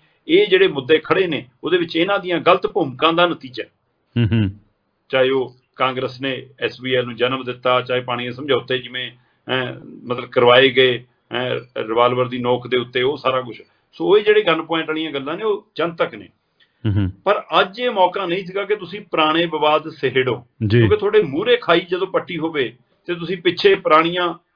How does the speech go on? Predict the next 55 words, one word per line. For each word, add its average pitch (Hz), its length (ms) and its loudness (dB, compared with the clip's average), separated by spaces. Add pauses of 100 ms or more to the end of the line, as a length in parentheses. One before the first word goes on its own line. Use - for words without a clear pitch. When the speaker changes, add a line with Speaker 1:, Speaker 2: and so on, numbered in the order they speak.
Speaker 1:
ਆਪਾਂ 147 260 -6
ਕਹਿੰਦੇ 175 220 -6
ਆ 214 40 -8
ਨਾ 226 100 -6
ਕਿ 202 140 -6
ਗੜੇ 147 240 0
ਮੁਰਦੇ 156 300 -4
ਖਾੜ 143 240 0
ਕੇ 147 180 -8
ਨਵੇਂ 147 220 -4
ਟੋਏ 147 200 -6
ਕਾਹਨੂੰ 180 180 -6
ਪੱਟਣੇ 135 280 -14
ਆ? 120 40 -14
Speaker 2:
ਹੂੰ। 123 300 -2
Speaker 1:
ਸੋ 101 80 0
ਪਿੱਛੇ 185 320 -2
ਵੀ 190 60 -8
ਟੋਏ 190 220 4
ਪੱਟ 180 240 2
ਲਓ, 190 80 -6
ਦੇ 190 80 -6
ਮੂਹਰੇ 208 240 -4
ਤੁਹਾਡੀ 180 200 -4
ਖਾਈ 165 220 0
ਪਈ 170 220 -4
ਆ, 190 60 2
ਉਹ 190 60 -4
ਪੂਰਨ 151 300 -4
ਦੀ 143 80 -6
ਬਜਾਏ। 120 220 -4 (280)
ਸੋ - 80 6
Speaker 2:
ਜੀ। - 40 8
Speaker 1:
ਅੱਜ 196 80 4
ਇਹ 220 80 4
ਸਿਆਣਪ 175 480 4
ਦਿਖਾਈ। 110 360 -2 (380)
Speaker 2:
ਜੀ। 101 240 2 (240)
Speaker 1:
ਹਾਂ, 120 180 0 (1200)
ਇਹ 131 140 -2
'ਚ - 120 -18
ਕੋਈ 131 280 -2
ਸ਼ੱਕ 170 300 0
ਨਹੀਂ 143 200 -2 (440)
ਕਿ 147 100 -6
ਕਿਸੇ 147 380 0
ਸਮੇਂ 160 440 2 (600)
ਕੇਂਦਰ 143 380 2
ਦੇ 165 100 -2
ਵਿੱਚ 160 200 -6
ਮਨਮੋਹਨ 139 380 -2
ਸਿੰਘ 170 200 -6
ਦੀ 180 100 -8
ਸਰਕਾਰ 160 400 2
ਸੀ, 202 260 -10